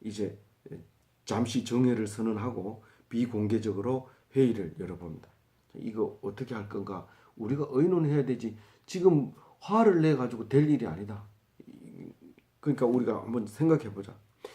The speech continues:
이 가말리엘이라는 사람은 그 바울의 스승이고,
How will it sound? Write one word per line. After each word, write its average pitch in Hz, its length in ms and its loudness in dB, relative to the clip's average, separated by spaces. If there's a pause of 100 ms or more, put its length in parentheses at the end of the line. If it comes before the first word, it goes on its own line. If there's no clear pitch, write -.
이 185 100 -8
가말리엘이라는 185 840 10
사람은 135 640 2 (520)
그 113 360 2
바울의 170 420 10
스승이고, 135 840 2